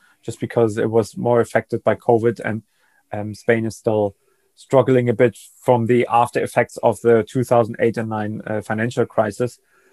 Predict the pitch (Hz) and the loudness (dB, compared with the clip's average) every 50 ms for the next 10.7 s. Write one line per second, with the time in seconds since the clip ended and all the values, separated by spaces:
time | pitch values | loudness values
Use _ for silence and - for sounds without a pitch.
0 | _ _ _ _ - 110 107 107 104 104 107 101 104 _ _ _ _ _ _ _ | _ _ _ _ -2 -2 -2 -2 -2 -4 -6 -8 -10 _ _ _ _ _ _ _
1 | _ _ 117 110 - - 117 101 - - - - - 113 117 107 - 120 104 113 | _ _ -6 -6 -4 -4 -6 -6 -6 -10 -18 -12 -6 -4 -4 -4 -4 -4 -2 -2
2 | 107 104 117 107 - - 110 110 107 107 107 107 104 101 - 110 107 - 110 107 | -2 0 -2 -4 -2 -2 -4 -2 -2 -4 -6 -6 -8 -6 -6 -8 -6 -6 -4 -2
3 | 110 - - 107 107 - - 104 - - - - - 110 - 107 104 110 120 123 | -2 -2 -2 -4 -6 -6 -8 -10 -10 -10 -12 -12 -12 -10 -8 -8 -6 -6 -6 -6
4 | - 123 117 113 120 117 123 123 120 117 117 113 - 117 - - 117 110 - - | -6 -6 -4 0 0 2 2 2 2 2 2 0 -2 -4 -4 -2 -2 -2 0 -2
5 | 117 113 120 120 131 127 127 123 117 - - 110 110 113 123 127 120 135 131 143 | 0 0 2 2 2 2 0 0 -2 -2 -2 0 2 4 4 4 4 4 2 2
6 | 139 - - _ _ _ - _ _ _ _ - 123 110 113 113 107 - - - | 0 -4 -12 _ _ _ -20 _ _ _ _ 0 2 2 2 0 -2 -4 -2 0
7 | 127 127 127 120 123 120 120 117 117 110 - - 131 120 117 117 117 113 113 113 | 2 4 6 6 6 6 6 4 2 0 0 -2 -2 0 0 2 4 4 4 4
8 | 113 107 - _ _ _ _ _ _ _ - 113 110 110 113 110 110 101 123 123 | 2 2 -2 _ _ _ _ _ _ _ 0 0 2 0 -2 -4 -4 -4 -2 0
9 | 131 151 - - 143 - 147 143 135 - - - - - - - 123 - - 131 | 0 0 0 -2 -2 0 0 0 0 -2 -8 -14 -14 -4 0 0 0 0 0 -2
10 | 127 123 123 - 123 117 113 117 117 113 113 113 - | -2 -2 0 -2 -2 0 2 2 2 2 2 -2 -4